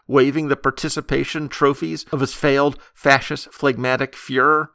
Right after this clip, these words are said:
in this publication? Seems more like Stan propaganda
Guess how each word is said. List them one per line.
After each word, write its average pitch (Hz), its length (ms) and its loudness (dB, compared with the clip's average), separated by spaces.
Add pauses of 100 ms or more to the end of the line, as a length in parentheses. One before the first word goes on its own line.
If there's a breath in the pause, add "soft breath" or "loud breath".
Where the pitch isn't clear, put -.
(280 soft breath)
in 156 200 2
this 156 180 0
publication? 160 800 -2 (500)
Seems 135 320 -6
more 143 180 2
like 120 200 2
Stan 143 480 0
propaganda 135 640 -4